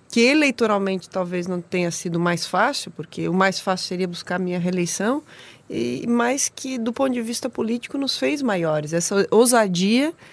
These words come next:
certamente nos fez maiores. Eu tenho bastante alegria de ver o que a gente construiu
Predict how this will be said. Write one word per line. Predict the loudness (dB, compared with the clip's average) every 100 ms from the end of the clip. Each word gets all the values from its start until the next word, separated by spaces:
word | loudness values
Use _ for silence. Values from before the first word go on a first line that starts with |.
| -20 -20 -20
certamente | -4 0 0 0 -2 -2 -4 -4 -2
nos | -2 -2
fez | -2 0
maiores. | 2 2 2 2 0 -2
Eu | -2 -2 -4 -6 -10 -20 -20 -20
tenho | -4 -2 0
bastante | 0 0 2 0 0
alegria | -2 0 2 2
de | 2 -2
ver | -2
o |
que | -2
a | -6
gente | -6 -6
construiu | -8 -6 -2 0 0